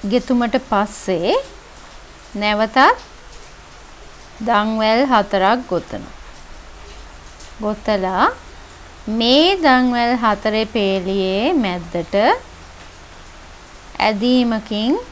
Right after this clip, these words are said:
සම්බන්ධ කරනවා. ඊට පස්සේ දන්වැල් පහයි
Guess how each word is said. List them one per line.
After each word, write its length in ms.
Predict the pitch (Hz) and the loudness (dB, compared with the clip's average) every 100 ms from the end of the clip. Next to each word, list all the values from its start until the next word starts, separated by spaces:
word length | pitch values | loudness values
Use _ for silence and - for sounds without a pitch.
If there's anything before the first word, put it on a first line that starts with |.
| - - - - - - - - | -18 -20 -20 -20 -20 -20 -18 -10
සම්බන්ධ 720 | - 208 190 175 175 180 330 | -6 -4 -4 -4 -4 -2 -2
කරනවා. 440 | 240 - - - - - - - - - - - - - - - - - | -2 -4 -8 -16 -20 -20 -20 -20 -20 -20 -20 -20 -20 -20 -20 -20 -20 -12
ඊට 280 | - 277 330 | -2 0 0
පස්සේ 680 | 370 220 190 - - 170 190 427 508 - - - - - - - - - - - - - | 2 2 2 -2 -6 -2 0 -2 -4 -18 -20 -20 -20 -20 -20 -20 -20 -20 -20 -20 -20 -14
දන්වැල් 640 | 208 208 220 220 202 202 277 | -2 0 2 0 -2 0 0
පහයි 640 | 359 202 170 151 135 156 | 2 2 2 -2 -2 0